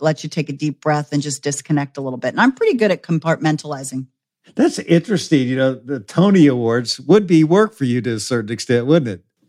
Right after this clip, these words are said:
Speaker 1: It is. I present an award every year. Usually it's to the best regional theater.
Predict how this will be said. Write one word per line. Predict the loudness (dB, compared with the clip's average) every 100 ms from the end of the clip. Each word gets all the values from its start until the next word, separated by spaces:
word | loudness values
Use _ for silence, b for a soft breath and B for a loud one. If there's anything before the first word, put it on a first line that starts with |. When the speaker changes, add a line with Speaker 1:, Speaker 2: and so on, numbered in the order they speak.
| _ 0
Speaker 1:
It | 2
is. | 2 0 -4
I | -2
present | 0 0 0 0 0 0
an | -4
award | -4 -4 -2 -4 -4
every | -2 -2 0 0
year. | -2 -2 -4 -6 -8
Usually | -2 0 2 4 4
it's | 2 -2
to | -4 0
the | 2 2 -2 0
best | 0 0 -2
regional | -2 0 0 0
theater. | -4 -6 -6 -12